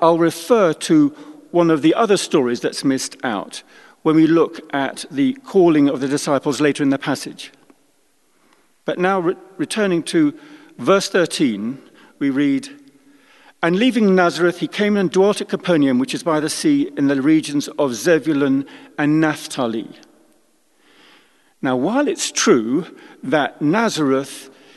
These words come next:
is in the tribal area of Zebulun and Capernaum is in the tribal area of Naphtali, this is not the reason why Matthew mentions these two tribes.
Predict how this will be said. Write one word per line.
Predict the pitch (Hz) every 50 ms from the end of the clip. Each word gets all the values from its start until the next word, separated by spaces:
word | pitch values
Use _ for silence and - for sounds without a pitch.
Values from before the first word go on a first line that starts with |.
| - _ _ _
is | - 156 135 143
in | 156 156
the | 151
tribal | 151 - - 214 208 190 139 160 147 - -
area | 170 160 156 147 143 139 135
of | - 160 147 120
Zebulun | 120 117 196 214 170 139 151 143 151 196 269 415 - - - - - - _ _ _ _ _ _ _ _ _ _ _ _ _ _ _ _
and | 156 156 160
Capernaum | - - 175 - - 277 262 202 156 127 104 104 113 127 - - - - - -
is | 175 147 143
in | 180 160
the | 151
tribal | 147 - - 208 190 175 165 165 139 - - -
area | 165 156 160 156 147 139
of | 156 147 143 156
Naphtali, | 170 170 - - - - 131 113 113 120 131 165 - - _ _ _ _ _ _ _ _ _ _ _ _ _ _ _ - - - _ -
this | - 262 - - - - - - _
is | 175 160 190
not | 202 214 180 - 147
the | 139
reason | 110 113 110 110 104 117 120 113 120 117 - - - _
why | 156 139 135 127 120 120 117 -
Matthew | - 139 139 131 123 - - 135 117 117 113 -
mentions | - 147 135 123 120 - - 135 117 110 117 110 -
these | 120 117 104 101 -
two | - - 135 120 113 110 107 - - - - _ _
tribes. | - - 196 135 92 90 - - - - -